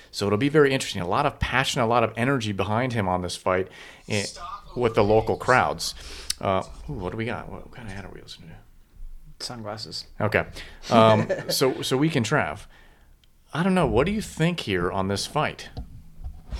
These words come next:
Speaker 2: Um, listen, we can't underestimate,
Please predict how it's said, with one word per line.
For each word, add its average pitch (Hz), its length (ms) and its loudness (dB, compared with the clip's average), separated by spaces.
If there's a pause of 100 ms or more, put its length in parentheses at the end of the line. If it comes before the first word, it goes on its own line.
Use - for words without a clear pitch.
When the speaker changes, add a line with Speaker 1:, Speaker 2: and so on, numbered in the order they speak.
(500)
Speaker 2:
Um, 151 520 0 (840)
listen, 165 500 -4 (380)
we 165 200 0
can't 220 340 4
underestimate, 160 880 6